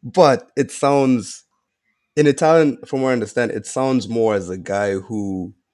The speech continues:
is trying to say that he really liked his time in Italy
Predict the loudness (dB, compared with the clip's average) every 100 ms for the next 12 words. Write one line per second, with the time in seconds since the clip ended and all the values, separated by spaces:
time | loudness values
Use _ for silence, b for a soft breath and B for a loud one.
0 | _ _ _ -12 -10 -14 -8 -4 -2 -2
1 | -6 -10 -8 -6 -4 -6 -8 -10 -10 -10
2 | -12 -12 -10 -8 -8 -8 -8 -10 -16 -16
3 | -14 -14 -14 -14 -16 -16 -18 -18 -20